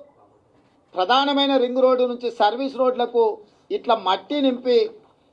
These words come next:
టోటల్గా అధికార దుర్వినియోగానికి కొంగర కలాన్ సభకు వెళ్ళే దగ్గర దాదాపుగా రింగ్ రోడ్డుకు ముప్పై, ముప్పై ఐదు స్థావరాలలో తూట్లు పొడిచిండ్రు. ఔటర్ రింగ్ రోడ్డుకు తూట్లు పొడిచే అధికారం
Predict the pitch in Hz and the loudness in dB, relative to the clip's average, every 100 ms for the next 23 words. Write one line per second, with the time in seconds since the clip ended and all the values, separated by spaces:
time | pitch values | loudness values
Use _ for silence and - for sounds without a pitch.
0 | _ - 220 285 294 285 269 262 240 254 | _ 2 4 4 4 2 2 2 0 0
1 | 262 262 247 214 220 240 294 277 269 247 | 0 0 -2 -4 -6 -4 -4 2 2 2
2 | 240 233 233 220 - _ _ _ - 202 | -2 -2 -2 -4 -8 _ _ _ -2 0
3 | 247 277 269 247 247 247 247 208 196 269 | 2 0 2 2 2 0 -2 -2 0 0
4 | 269 254 247 247 233 190 214 220 180 - | 2 0 2 2 0 -2 2 2 2 -8
5 | _ _ - 208 262 277 277 247 269 220 | _ _ 0 0 2 0 0 0 0 0
6 | 233 269 269 269 254 254 214 226 - - | -4 0 2 2 2 -2 -2 -6 -6 0
7 | 294 277 262 254 254 247 240 240 226 - | 2 2 -2 -2 -2 0 2 2 0 -4
8 | - _ _ _ _ _ - - 214 262 | -16 _ _ _ _ _ -10 0 2 2
9 | 277 269 262 254 247 240 - 240 285 269 | 2 2 2 0 0 -2 -6 -8 -6 -2
10 | 233 226 - 175 - _ _ _ _ _ | 0 -2 -4 -8 -8 _ _ _ _ _
11 | _ _ _ - 196 269 294 285 277 262 | _ _ _ 0 0 2 4 4 2 2
12 | 262 254 247 247 269 285 - 247 302 302 | 4 4 4 0 -4 -6 -4 -2 -2 -2
13 | 269 262 247 254 220 262 269 247 233 269 | 0 0 0 0 0 0 0 0 0 -2